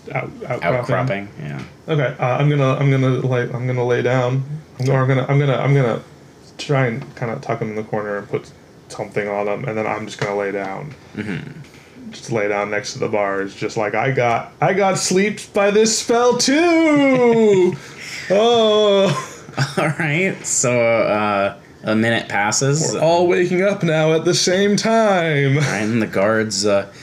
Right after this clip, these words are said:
Speaker 2: the guards are, like, super taken aback, and they're looking around. Like, they look over at you, like, "Hey, what, what did you do?"
Speaker 1: I,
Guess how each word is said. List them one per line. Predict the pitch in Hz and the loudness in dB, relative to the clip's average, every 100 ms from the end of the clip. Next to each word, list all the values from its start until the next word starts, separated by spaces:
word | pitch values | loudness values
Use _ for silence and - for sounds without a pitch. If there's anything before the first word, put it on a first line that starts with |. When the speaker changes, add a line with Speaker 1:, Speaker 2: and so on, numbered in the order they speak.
| - - - | -20 -20 -12
Speaker 2:
the | 95 | -6
guards | 87 87 95 | 0 0 0
are, | 92 | -2
like, | 85 85 80 | 0 0 -2
super | - 87 92 82 | -4 -4 -4 -4
taken | - 87 90 | -4 -2 -2
aback, | 85 117 120 | 0 0 -2
and | 98 | -2
they're | 92 | 0
looking | 87 98 | 0 -2
around. | 104 110 107 104 92 | 0 0 0 -2 -2
Like, | 80 69 - - | -2 -4 -10 -4
they | 95 | -2
look | 98 95 | 0 0
over | 95 92 | -2 0
at | |
you, | 117 120 | 0 0
like, | 101 95 | 0 0
"Hey, | 190 151 - - - - | 0 -2 -4 -12 -10 -2
what, | 156 147 135 | 0 0 0
what | - | 0
did | 190 147 | 2 2
you | 175 | 2
do?" | 135 120 85 - - - - | 0 0 -4 -8 -20 -14 -2
Speaker 1:
I, | 156 185 208 | 0 2 0